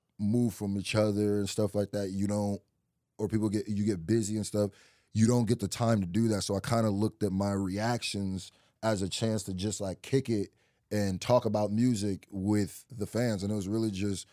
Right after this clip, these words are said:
giving my reaction. I was doing it before my m-, page was even monetized. So I was just doing it for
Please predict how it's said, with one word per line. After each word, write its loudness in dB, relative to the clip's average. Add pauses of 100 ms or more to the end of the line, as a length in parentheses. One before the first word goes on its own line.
(680)
giving 4
my 0
reaction. -2
I 4
was 2
doing 0
it -6
before -2 (400)
my -4
m-, -6 (120)
page -2
was -4
even -6
monetized. -6
So -10
I 0
was -2
just -8
doing -4
it -8
for -10